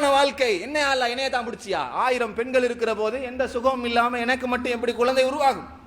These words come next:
இதெல்லாம் நம்மகிட்ட வேலைக்காகாது என்று ஒதுங்கவோ பதுங்கவோ வேறொரு திசை மாறவோ இல்லை. ரஹ்மானுக்கான வாழ்க்கை. சரி, என்ன கேள்வி கேட்கிறாங்க? "எனக்கு யாரும் தொடாத நிலையில் எப்படி எனக்கு பிள்ளை உருவாகும்?"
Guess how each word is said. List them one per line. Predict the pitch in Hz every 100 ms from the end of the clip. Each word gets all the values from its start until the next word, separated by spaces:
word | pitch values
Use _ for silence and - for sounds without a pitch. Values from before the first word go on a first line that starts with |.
| - - - - - - -
இதெல்லாம் | 196 233 247 247
நம்மகிட்ட | 226 240 220
வேலைக்காகாது | 220 220 214 202 202 151 - - - - - - -
என்று | 226 214 202
ஒதுங்கவோ | 226 240 233 254 277
பதுங்கவோ | 233 262 262 269
வேறொரு | 294 294 302 285
திசை | 285 294
மாறவோ | 277 277 302 302
இல்லை. | 285 269 202 - - - - - - - -
ரஹ்மானுக்கான | 185 233 262 302 302 294 277 269 262
வாழ்க்கை. | 254 254 233 151 - - - -
சரி, | - 202 196 170 120 -
என்ன | 240 339 320
கேள்வி | 277 294
கேட்கிறாங்க? | 285 294 320
"எனக்கு | 285 294 254 - - - 202
யாரும் | 180 208 320 339
தொடாத | 240 220 277 330 339
நிலையில் | 320 339 311
எப்படி | 311 330
எனக்கு | 311 302 269
பிள்ளை | 302 339 339
உருவாகும்?" | 269 247 208 139